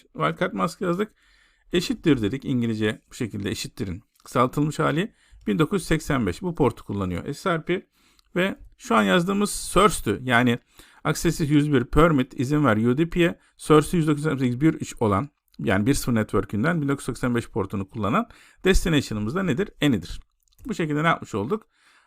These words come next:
Access list'i yazdık. Tabii bu access list'i ne yapmamız lazım? Bir de, e, zaten konfigürasyon modundayız.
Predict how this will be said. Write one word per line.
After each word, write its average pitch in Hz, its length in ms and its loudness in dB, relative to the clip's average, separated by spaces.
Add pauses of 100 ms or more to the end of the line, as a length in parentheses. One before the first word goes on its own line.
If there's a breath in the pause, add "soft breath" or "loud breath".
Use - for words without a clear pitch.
Access - 220 -2
list'i 123 240 -2
yazdık. 139 280 0
Tabii 202 180 0
bu 202 60 4
access 208 360 0
list'i - 180 -4
ne 196 40 2
yapmamız 139 380 0
lazım? 170 340 0
Bir 143 180 0
de, 139 220 0 (440)
e, 107 280 -4
zaten 101 320 -4
konfigürasyon 98 640 -6
modundayız. 98 540 -4